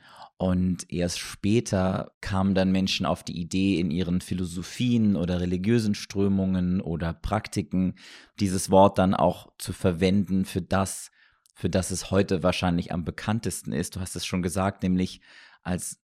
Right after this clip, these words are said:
einen Weg oder vor allem eine Technik oder Methode oder Wissenschaft,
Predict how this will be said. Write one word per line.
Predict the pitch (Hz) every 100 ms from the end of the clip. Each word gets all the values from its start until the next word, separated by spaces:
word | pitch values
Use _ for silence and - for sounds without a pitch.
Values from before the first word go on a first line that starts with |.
| -
einen | 90 90 82
Weg | 98 107 117 - -
oder | 82 87 92
vor | - -
allem | 87 90
eine | 90 90 -
Technik | - 104 - 92 92 -
oder | 85 90
Methode | 90 - 113 113 107 101 98 95
oder | 90 87 90 90
Wissenschaft, | 113 - 107 - 95 104 -